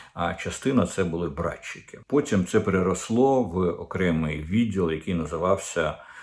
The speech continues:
Свята Марія. Там Марія Позаяк був сформований в місті Святої Марії, в Маріуполі. І цей відділ воював,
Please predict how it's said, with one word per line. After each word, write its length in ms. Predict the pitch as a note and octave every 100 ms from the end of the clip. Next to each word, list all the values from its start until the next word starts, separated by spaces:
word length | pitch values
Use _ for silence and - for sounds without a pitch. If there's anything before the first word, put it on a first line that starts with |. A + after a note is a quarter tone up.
| - _
Свята 520 | - E2+ E2+ F#2 F2+
Марія. 500 | E2+ G2 F2+ D2+ - - - - _ _ _
Там 160 | E2 D#2+
Марія 260 | D#2+ G#2
Позаяк 360 | F#2 D#2+ E2 D#2
був 160 | D#2+ -
сформований 680 | - C#2 E2 F2+ D#2+ C#2+ C2
в 240 | E2+ D#2+
місті 640 | D2+ E2+ D#2 - - D2 D#2 -
Святої 520 | - D#2 C#2+ D#2+ C#2+
Марії, 500 | D2 D#2+ D2 - - -
в 340 | D#2 F2+ D2+ -
Маріуполі. 600 | F#2+ F#2 D#2+ - - - _ _ _ _ - - - - - - - _ -
І 400 | G2+ G2 F#2+ F#2
цей 280 | - C#3+ G2
відділ 600 | F#2 E2+ F2 F2+ E2+ -
воював, 800 | F#2 F#2+ F2 F2 D#2+ D2 -